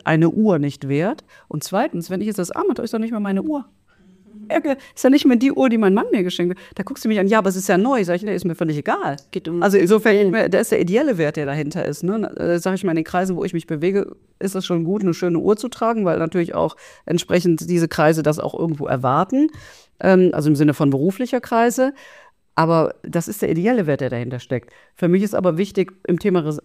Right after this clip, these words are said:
Speaker 1: Resilienz, mir geht's gar nicht darum, dass jetzt Millionäre glücklicher sind oder weniger glücklich sind oder ich bin ja auch kein Millionär, aber, ähm, ich finde so dieses Thema Resilienz, wie gehe ich mit Niederschlägen um, wie gehe ich mit Rückschlägen um?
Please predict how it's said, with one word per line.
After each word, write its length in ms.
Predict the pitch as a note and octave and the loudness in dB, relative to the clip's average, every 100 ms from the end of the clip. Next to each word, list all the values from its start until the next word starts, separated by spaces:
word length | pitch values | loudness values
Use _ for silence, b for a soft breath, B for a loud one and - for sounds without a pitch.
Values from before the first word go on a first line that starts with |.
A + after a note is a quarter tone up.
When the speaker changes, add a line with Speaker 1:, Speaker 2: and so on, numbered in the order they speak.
| - | -8
Speaker 1:
Resilienz, 580 | D3+ D#3 C#3+ G3 A#3+ | -6 -4 -2 -2 0
mir 80 | E3 | 0
geht's 180 | E3 F#3+ | 0 0
gar 140 | F3 | 0
nicht 160 | E3+ F#3 | 0 0
darum, 300 | E3+ E3+ F3 - b b b | 0 2 0 -4 b b b
dass 180 | - E3+ | -6 -4
jetzt 120 | E3+ | -2
Millionäre 480 | E3+ D#3 D#3 D#3+ D3+ | -2 0 2 2 -2
glücklicher 460 | C3+ A#3 - D#4+ F3+ | -2 -2 -2 -2 -2
sind 180 | E3 D#3 | 0 0
oder 220 | C#3+ C#3 | 0 0
weniger 280 | A3 A3 E3+ | 0 0 0
glücklich 360 | D#3 - D#3 | 0 -2 -6
sind 200 | - D3 - | -4 -4 -2
oder 180 | D3+ | -4
ich 80 | C#3+ | -2
bin 120 | E3 | 0
ja 60 | D3+ | 0
auch 100 | - | 2
kein 120 | - | 2
Millionär, 500 | D3+ D3 D3 D3 C#3 | 2 4 2 2 2
aber, 300 | - D#3 D#3 B B B B _ - | 2 4 2 B B B B _ 0
ähm, 400 | E3+ E3 D#3+ D#3 _ _ _ _ _ _ | 2 4 2 -2 _ _ _ _ _ _
ich 120 | D#3+ | -6
finde 260 | - D4 C4+ | 2 4 4
so 160 | A3 | 2
dieses 360 | G#3 G#3 G3 G3 | 0 2 0 -2
Thema 240 | - C4+ A3+ | 0 0 2
Resilienz, 500 | G#3+ G3 F#3 D4 D4+ | 0 -2 0 -2 -2
wie 60 | G3+ | -2
gehe 100 | G#3 | -2
ich 120 | A3+ | -2
mit 200 | G3+ G3 | -2 0
Niederschlägen 800 | G3+ D4+ - D#4+ - F3+ D#3+ D#3+ | 0 0 -2 -8 -6 -4 -2 -2
um, 180 | - D#3+ | -4 -4
wie 80 | F3 | -4
gehe 80 | |
ich 100 | G#3+ | -2
mit 180 | G3+ E3 | -4 -6
Rückschlägen 600 | A3 - - F#3+ D#3+ D#3+ | -8 -10 -6 -2 -2 -2
um? 260 | - F3 | -2 -2